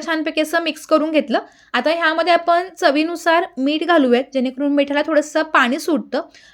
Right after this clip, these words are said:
आणि जर तुम्हाला वाटलं की मसाले जर खाली चिकटत आहे, तर तुम्ही थोडासा पाण्याचा हबकारा मारून देखील घेऊ शकता. आता हे पुन्हा मी सगळं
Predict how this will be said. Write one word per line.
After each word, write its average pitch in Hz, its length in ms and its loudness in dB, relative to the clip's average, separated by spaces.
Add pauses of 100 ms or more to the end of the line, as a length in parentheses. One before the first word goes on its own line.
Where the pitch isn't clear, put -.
आणि 262 140 -2
जर 320 200 0
तुम्हाला 339 300 0
वाटलं 330 360 0
की 320 60 -8
मसाले 294 420 -2
जर 320 180 0
खाली 311 180 -2
चिकटत 302 440 -4
आहे, 262 100 0
तर 269 140 -4
तुम्ही 285 200 -4
थोडासा 285 340 0
पाण्याचा 285 420 -4
हबकारा 294 480 -2
मारून 294 220 0
देखील 277 240 -2
घेऊ 277 260 2
शकता. 277 380 -6
आता - 1300 -14
हे 294 100 2
पुन्हा 311 320 0
मी 349 120 -6
सगळं 294 320 0